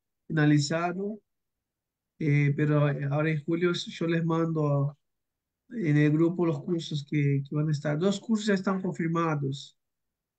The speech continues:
Eh, va a ser Teología Bíblica del Nuevo Testamento, que es la continuación, ¿no? Y se han te-, están haciendo ahora para terminar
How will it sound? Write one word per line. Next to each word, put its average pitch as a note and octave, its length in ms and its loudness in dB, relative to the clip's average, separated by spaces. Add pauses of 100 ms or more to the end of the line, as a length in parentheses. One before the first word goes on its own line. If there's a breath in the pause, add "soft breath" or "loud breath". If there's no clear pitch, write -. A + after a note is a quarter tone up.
Eh, D3 300 4
va D3 100 2
a - 20 -4
ser D#3 220 -4
Teología D#3+ 440 0
Bíblica D#3 920 0 (320)
del D3+ 200 2
Nuevo E3 180 0
Testamento, G3 680 -2 (1080)
que D3+ 100 0
es C#3+ 80 4
la D3+ 120 2
continuación, D3+ 640 0
¿no? F#3 180 -4
Y F3 60 -2
se D#3+ 180 -6
han D#3 160 -2
te-, D#3 100 -6 (300)
están E3 260 -4
haciendo D#3 360 -2
ahora D3 320 0
para C#3+ 180 -2
terminar D3 560 0